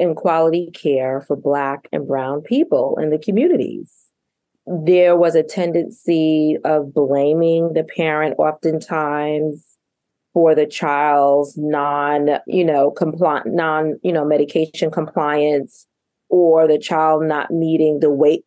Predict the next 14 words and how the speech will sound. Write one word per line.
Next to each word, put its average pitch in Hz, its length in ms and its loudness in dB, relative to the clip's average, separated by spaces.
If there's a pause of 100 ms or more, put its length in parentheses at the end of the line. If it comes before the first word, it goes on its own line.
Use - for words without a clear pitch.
goal 160 400 4
gains, 156 800 0 (480)
and 185 400 0
just 202 180 0
a - 80 -2
number 180 600 2
of 170 160 -12 (100)
things. 156 540 2
And 160 440 0 (220)
I 185 160 -2
was 190 240 0
advocating 165 1080 -2 (360)
more 202 420 2
so 156 880 2